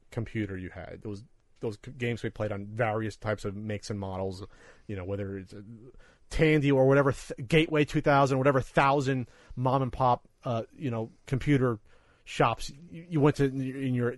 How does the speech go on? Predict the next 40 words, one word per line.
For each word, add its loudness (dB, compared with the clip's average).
Edison, -2
New 2
Jersey 4
computer -2
shop. -8
You're -2
like, -4
did, 4
there's, 4
there's, 4
it's -4
not 4
sexy. 2
It, 0
it -2
just -2
isn't. 2
Um, 8
the 2
games 4
we 0
played 6
all 6
across 4
multiple 0
computers. 0
So 2
if 2
it -6
came 2
out, 4
especially 2
in 2
the 2
eighties, 2
if -6
it -18
came -2
out -2
on, -2